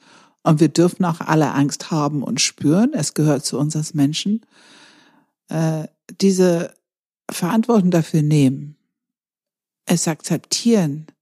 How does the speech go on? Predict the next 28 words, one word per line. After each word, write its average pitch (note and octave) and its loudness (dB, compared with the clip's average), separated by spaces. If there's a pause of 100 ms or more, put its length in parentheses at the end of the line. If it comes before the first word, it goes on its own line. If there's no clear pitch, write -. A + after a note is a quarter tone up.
(1300)
in F#3+ 4
sich F3+ 0
Raum F3+ 2
geben, D3+ -2
diese, D3+ -4
diese D#3 -10
sich - -8 (840)
im D#3 0
Grunde G#3+ 4
selber F#3+ 4
die F3 0
Arbeit F3 -2
machen D3+ -4
für D#3 -6
Transformation F3 -2
der C3+ -6
Angst, - -12 (760)
in F3 2
Mut. G#3 0 (1400)
Und E3+ -2
dann F#3+ 2
haben A3 2
wir F#3 2
einen F3 0
guten F#3 0
Partner E3+ -2
für B2+ -8
Hoffnung. - -10